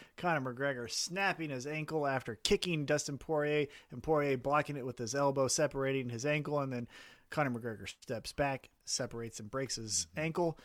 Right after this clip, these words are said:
Speaker 1: Loved it. Good. Couldn't have happened to a worse guy.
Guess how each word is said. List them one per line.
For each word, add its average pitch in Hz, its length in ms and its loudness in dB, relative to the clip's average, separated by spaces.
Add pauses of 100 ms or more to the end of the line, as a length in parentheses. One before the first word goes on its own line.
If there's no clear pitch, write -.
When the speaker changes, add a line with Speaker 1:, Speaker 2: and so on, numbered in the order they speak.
(200)
Speaker 1:
Loved 151 480 6
it. 180 360 0
Good. 175 320 8
Couldn't 185 200 0
have 135 100 -2
happened 147 300 2
to 156 100 2
a 139 60 4
worse 139 340 0
guy. 139 400 2